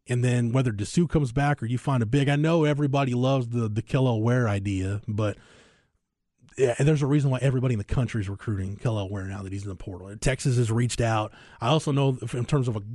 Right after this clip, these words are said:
you know, a guard addition, I know at this point they've reached out to Quincy Olivari from Rice.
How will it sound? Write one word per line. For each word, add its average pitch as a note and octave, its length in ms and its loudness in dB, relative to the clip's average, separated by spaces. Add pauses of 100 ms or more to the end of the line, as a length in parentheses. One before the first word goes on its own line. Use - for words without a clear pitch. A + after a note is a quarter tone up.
(140)
you C3+ 100 2
know, G#2 120 2
a G#2 40 -2
guard C3 400 2
addition, C#3 480 0 (280)
I A2+ 60 -2
know C3+ 160 4
at A#2+ 120 0
this C#3 180 2
point B2+ 260 0
they've A#2 160 0
reached A#2+ 220 0
out A#2 120 2
to - 60 -14
Quincy B2+ 320 -2
Olivari A2 500 0
from G2 200 -6
Rice. G#2 480 -4